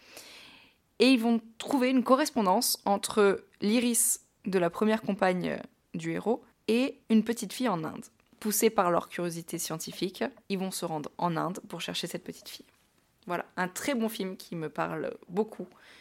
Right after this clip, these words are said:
et qui est un peu dans la même lignée que le précédent. Ma huitième suggestion,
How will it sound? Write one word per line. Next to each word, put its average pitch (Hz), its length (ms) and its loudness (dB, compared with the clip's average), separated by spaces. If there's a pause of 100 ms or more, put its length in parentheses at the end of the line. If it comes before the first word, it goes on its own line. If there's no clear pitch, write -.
(220)
et 185 60 -2
qui - 180 -4
est - 20 2
un 170 80 4
peu 190 120 -4
dans 170 120 0
la 160 120 2
même 180 180 2
lignée 175 480 -2
que - 120 0
le 175 60 2
précédent. 175 380 -6 (760)
Ma 196 220 8
huitième 262 560 6
suggestion, 220 760 2